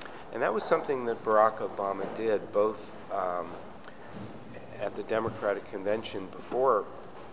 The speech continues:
uh, he ran for president, and then in his speech when he was being attacked for his association with Jeremiah Wright in, in Chicago, um,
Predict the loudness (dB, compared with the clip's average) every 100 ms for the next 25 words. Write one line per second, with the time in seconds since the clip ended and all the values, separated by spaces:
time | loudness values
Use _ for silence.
0 | -10 -8 -8 -8 -12 -14 -14 -14 -14 -10
1 | -4 -2 -2 -6 -10 -4 -4 -4 -6 -8
2 | -8 -8 -6 0 2 0 -2 -10 -10 -8
3 | -8 -8 -4 -4 -4 -4 -4 -2 -4 -4
4 | -2 0 0 -2 -4 -4 -4 -4 -6 -10
5 | -10 -6 -6 -6 -6 4 4 4 0 -8
6 | -10 -10 -10 -8 -4 -4 -4 -4 -4 -4
7 | -6 -6 -8 -8 -10 -14 -14 -8 -6 -2
8 | -2 0 0 0 2 4 2 0 -10 -10
9 | -10 -8 -8 -10 -10 -6 2 2 2 -2
10 | -4 -8 -14 -14 -14 -14 -12 -4 4 6
11 | 6 2